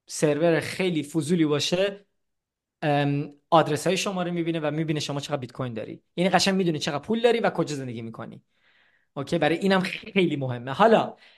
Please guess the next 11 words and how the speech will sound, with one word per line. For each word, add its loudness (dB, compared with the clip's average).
ام، 2
اتفاقی 0
که -2
دو 2
هزار 2
و 0
هفده -2
افتاد 0
چی -4
بود، -2
رادی؟ -2